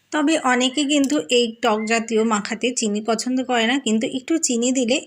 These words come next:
এই ঝাল লবণের ব্যালেন্সটা একেবারেই ঠিকঠাক থাকবে, আর এটা খেতেও কিন্তু বেশ ভালো লাগবে। যেহেতু তেঁতুলটা ভীষণই টক, তাই সামান্য একটু চিনি দিলে এটা কিন্তু খেতে ভীষণই টেস্টি হবে। আর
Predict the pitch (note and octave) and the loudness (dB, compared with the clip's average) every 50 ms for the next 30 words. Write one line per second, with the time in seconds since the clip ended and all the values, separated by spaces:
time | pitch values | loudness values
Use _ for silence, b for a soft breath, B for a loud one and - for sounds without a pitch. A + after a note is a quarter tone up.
0 | - G#3+ A3+ G#3+ - - - G3+ G3+ G3 F#3+ F#3+ G3+ G#3+ A3+ C4 D4 C#4+ B3 A3+ | -2 -2 0 0 -2 -4 -4 -2 -2 0 0 0 0 0 0 0 0 0 0 0
1 | G3 F#3 G3+ G#3 F#3+ - B3+ A#3 A3+ A#3 A3 A3 - B3 A#3 A#3+ B3+ A3+ - - | 0 0 0 -2 -2 -2 -2 -2 -2 -2 -2 -2 -2 -2 -2 -4 -6 -6 -6 -6
2 | C4+ C4+ - - C#4 B3 A#3 A#3 C4+ D#4 B B B B B B - - B3+ A#3+ | -6 -6 -4 -4 -4 -2 -2 -2 -4 -4 B B B B B B -2 0 2 2
3 | A#3+ C4+ C#4+ C#4 - - A3 G#3 G#3+ A#3 B3+ B3 B3+ A#3 A3+ B3+ C#4+ A#3+ G3+ G3+ | 2 2 -2 -2 -2 -2 -2 0 0 0 0 0 -2 -4 -4 -2 -2 0 0 2
4 | G3+ G#3 G3+ - G3+ G3+ G3+ G3+ G3+ F#3+ G3 G#3 G#3 A3 A3+ C4+ C4+ C#4 C4 C#4+ | 0 0 -2 -4 -4 -4 -2 -2 -4 -2 -2 -2 -2 0 0 -2 -2 -2 -2 -6
5 | C4+ - - - G#3+ F#3 F#3+ - A#3+ A#3+ A#3 A#3 C#4+ C#4 A#3 A3 - A3+ G#3+ - | -8 -8 -6 -4 -4 -4 -4 -4 -2 -2 -2 -2 -2 -2 -2 -4 -4 -4 -4 -4
6 | - B3 C4 C4+ C#4+ C4+ A#3 A3+ A3+ A#3+ A#3+ B B B B B B - C#4 D4 | -2 0 0 0 0 0 0 -2 -2 -2 -4 B B B B B B -4 -2 -2
7 | C#4 - - - A3+ G#3+ G#3 G#3+ G#3+ A3 A3 A3 A3 - C#4+ C4 C4+ - A#3+ A3 | -2 -2 -2 -2 0 0 0 2 2 2 0 0 0 -2 -2 -2 0 0 0 2
8 | A3+ B3 A#3+ C4 A#3+ B3 C#4 C#4 - G#3+ F#3+ A3 G#3+ G#3 G#3+ A3 B3 D4 D#4 D#4 | 2 2 0 0 0 0 0 -2 -2 -4 -2 -2 -2 0 0 -2 0 -2 -4 -4
9 | - - G3+ F#3+ - G#3+ A#3 A3+ A3+ A3 G#3 - A3 B3+ D#4 D4+ C4 G3 F#3 F3+ | -4 -4 -4 -2 -2 -2 -2 0 0 -2 0 0 0 0 0 0 0 0 0 -2
10 | - - G#3 F#3+ G#3 G3 F#3+ G3 G#3+ B B B B B B - D#4+ | -4 -4 -4 -4 -4 -4 -6 -8 -8 B B B B B B -2 0